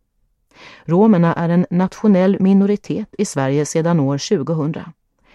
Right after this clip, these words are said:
Det innebär bland annat att de har vissa lagliga rättigheter, som till exempel att utöva sin kultur och informera om sin historia. Fram till nittonhundratrettiotalet bodde nästan alla romer i tält.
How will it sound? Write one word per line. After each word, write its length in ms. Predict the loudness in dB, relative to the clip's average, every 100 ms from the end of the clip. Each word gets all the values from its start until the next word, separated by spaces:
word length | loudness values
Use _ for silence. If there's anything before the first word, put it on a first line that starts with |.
| _
Det 120 | 2
innebär 400 | 4 4 2 0
bland 220 | 0 2 2
annat 280 | 0 -2
att 140 | -4 -2
de 220 | -2 0
har 180 | -2 -2
vissa 320 | -4 -2 -2
lagliga 580 | 0 0 -2 -2 -4 -2
rättigheter, 760 | -4 -4 -8 -8 -8 -4 -4 -4 -14 -14
som 200 | -2 -2
till 140 | 0
exempel 360 | -2 -2 -4 -4
att 140 | -4
utöva 500 | -2 -4 -4 -4 -4
sin 240 | -2 0 0
kultur 600 | -2 -6 -2 0 0 -2
och 100 | -2
informera 580 | -2 0 0 0 0 -2
om 100 | -2
sin 220 | 0 2
historia. 500 | 0 -2 -6 -8 -14 _ _ _ _ _ _ _ _ _ _ -20 -20 -8
Fram 280 | 0 2 2
till 140 | 4
nittonhundratrettiotalet 1200 | 2 2 0 0 -4 -4 -6 -6 -8 -6 -6 -6
bodde 240 | -4 -2 0
nästan 340 | -2 -2 -4
alla 280 | -4 -4 -2
romer 340 | -2 -2 -2
i 80 | -4
tält. 580 | -8 -12 -12 -14 _ _